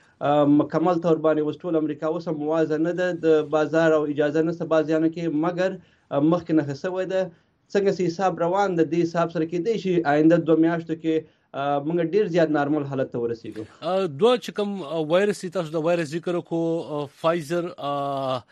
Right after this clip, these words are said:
Speaker 2: آه، او میډورنا، دا د امریکې جوړ شوي واکسین دي. د دې نه علاوه په نړۍ کې نور شا واکسین جوړ کړي دي، کوم هیوادونه دي چې هغه د دې وبا، آه، د مخنیوي لپاره واکسین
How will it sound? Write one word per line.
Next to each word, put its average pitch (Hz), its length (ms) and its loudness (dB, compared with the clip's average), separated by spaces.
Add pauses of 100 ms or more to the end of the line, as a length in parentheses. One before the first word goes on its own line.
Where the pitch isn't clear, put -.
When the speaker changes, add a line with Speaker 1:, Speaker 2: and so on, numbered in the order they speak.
(360)
Speaker 2:
آه، 120 540 -4
او 139 380 -2
میډورنا، 139 720 -2 (140)
دا 180 100 -2
د 196 80 -4
امریکې 170 460 -4
جوړ 175 100 0 (100)
شوي 190 300 -8 (220)
واکسین 147 440 -6
دي. 123 100 -6
د 139 160 -10
دې 190 140 -6
نه 214 80 -6 (220)
علاوه 147 300 -2
په 185 160 -8
نړۍ 151 260 -4
کې - 120 -10 (140)
نور 196 100 4
شا 180 180 -4
واکسین 165 420 -6
جوړ 151 200 -6
کړي 165 100 -4
دي، 147 100 -4
کوم 160 200 -6
هیوادونه 143 460 -6
دي 147 100 -6
چې 135 120 -10
هغه 135 180 -8
د 139 140 -6
دې 139 160 -6
وبا، 123 220 -2 (460)
آه، 113 500 -4
د 104 120 -12
مخنیوي 123 520 -6
لپاره 131 380 -4 (220)
واکسین 139 420 -6